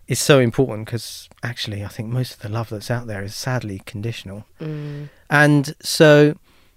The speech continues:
Speaker 1: my definition would be more along the lines of this Sukha principle, which is your background baseline level of fulfillment, 'cause that's what you can rely on, that's solid, and that you don't have to fear disappearing, whereas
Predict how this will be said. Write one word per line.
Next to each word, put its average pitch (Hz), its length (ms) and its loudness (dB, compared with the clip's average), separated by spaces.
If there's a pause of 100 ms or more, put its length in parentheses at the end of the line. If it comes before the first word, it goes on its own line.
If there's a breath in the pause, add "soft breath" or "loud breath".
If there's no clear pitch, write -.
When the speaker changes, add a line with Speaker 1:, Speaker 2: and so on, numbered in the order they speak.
Speaker 1:
my 143 180 6
definition 147 580 4
would 127 180 0 (160)
be 135 220 2
more 139 340 4
along 123 240 0
the 117 60 0
lines 120 300 0
of 113 100 -8
this - 340 -6
Sukha - 400 -4
principle, 101 540 -6
which - 240 -10
is 104 180 -6
your 104 200 -6 (200)
background 107 580 -4 (200)
baseline 117 640 -2
level 107 220 -6
of 104 80 -8
fulfillment, 107 600 -8
'cause 123 240 -4
that's 143 400 0
what 131 180 -6
you 120 160 -2
can 113 200 -8
rely 117 320 -4
on, 95 160 -10
that's 120 220 -6
solid, 104 580 -6 (600 soft breath)
and 123 160 0
that 135 200 2
you 143 120 2
don't 131 280 0
have - 240 -4
to 110 100 -8
fear 113 400 -4
disappearing, 110 640 -6
whereas 104 300 -6